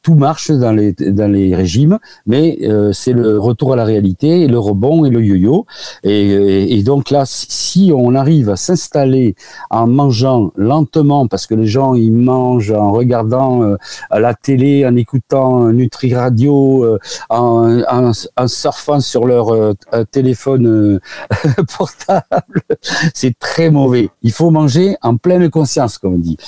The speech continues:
Donc, il faut, quand on mange, on mange, on mange lentement. Et donc là, pour ça, il faut soutenir cette motivation. Et j'utilise le safran.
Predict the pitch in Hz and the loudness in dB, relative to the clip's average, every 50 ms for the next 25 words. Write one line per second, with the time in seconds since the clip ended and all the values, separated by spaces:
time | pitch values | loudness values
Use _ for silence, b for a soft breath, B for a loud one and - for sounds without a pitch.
0 | B B B B - 123 135 123 - - 120 - - 135 139 131 - - 110 107 | B B B B -2 -2 -2 -2 -2 -4 -4 0 0 0 0 0 0 0 0 2
1 | 104 101 113 143 151 123 113 104 98 107 123 139 135 127 120 101 95 98 101 110 | 2 2 2 2 2 2 2 2 2 2 2 2 0 0 0 0 2 2 2 2
2 | 107 90 98 101 92 87 - 101 117 147 196 - B B B B B B B B | 0 0 -2 -4 -4 -4 -2 -2 -2 -2 -2 -4 B B B B B B B B
3 | 120 127 123 117 120 170 165 - 139 151 170 151 - 151 - - - 165 170 180 | -2 0 2 2 0 0 0 0 0 0 0 -2 -4 -6 -6 -2 -2 0 0 0
4 | - - - 139 - - - 175 139 - 156 147 147 170 - - - 127 - 135 | 0 0 -2 -4 -2 -2 -2 -2 -2 0 0 0 0 0 0 -2 -4 -4 -2 0
5 | 131 123 117 - - 117 110 107 101 - - 147 165 196 - B B B B B | 0 0 0 0 0 -2 -2 -2 -2 -2 0 0 0 0 -4 B B B B B
6 | B 113 117 123 135 120 - 139 135 151 165 170 156 185 175 - _ _ - 120 | B 0 0 0 0 0 0 2 2 4 4 4 4 2 0 -2 _ _ 0 0
7 | 170 180 - - 143 117 - - 104 87 87 | 0 0 0 -2 -6 -6 -4 -6 -6 -6 -6